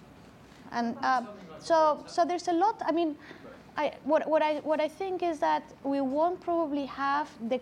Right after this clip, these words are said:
complete solution, but there is a lot of space for progress to be done. I do think that Facebook is gonna have to regulate itself effectively,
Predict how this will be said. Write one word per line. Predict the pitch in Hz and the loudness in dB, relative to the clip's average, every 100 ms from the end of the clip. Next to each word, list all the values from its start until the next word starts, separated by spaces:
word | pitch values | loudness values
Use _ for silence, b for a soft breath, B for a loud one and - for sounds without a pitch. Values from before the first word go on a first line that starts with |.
| - | -4
complete | 240 226 220 - 262 269 302 - | -2 -2 -2 -4 0 0 0 -4
solution, | - 254 247 262 - 359 427 - - B B B B | -4 0 0 -2 -4 -4 -6 -12 -20 B B B B
but | 214 269 220 | -2 -2 0
there | 269 277 | 0 2
is | 302 311 294 | 0 0 0
a | |
lot | 302 | 0
of | 302 277 | 0 -4
space | - - 285 269 262 247 - - - - | -10 -2 0 2 2 -2 -8 -18 -20 -6
for | 254 247 | -2 -2
progress | - 269 262 247 240 233 - - - - - | 2 2 4 2 0 0 -8 -18 -20 -20 -4
to | 262 | 0
be | 240 | 2
done. | 247 220 185 185 - - B B B B B B | 4 4 2 -12 -20 -20 B B B B B B
I | 226 226 | 0 2
do | 226 370 | 2 0
think | 349 294 254 | 0 0 0
that | 226 | 0
Facebook | - 277 269 226 226 226 - - - - - - - - - - - | 0 0 0 -2 -2 -2 -10 -20 -20 -20 -20 -20 -20 -20 -20 -20 -6
is | 247 240 | -2 2
gonna | 247 247 | 2 2
have | 240 233 | 0 0
to | 247 | 2
regulate | 240 233 233 214 220 | 2 4 2 0 -2
itself | 202 - 247 233 233 | -6 2 4 4 0
effectively, | - 208 - 202 202 196 202 | -6 -6 -4 -6 -2 -4 -4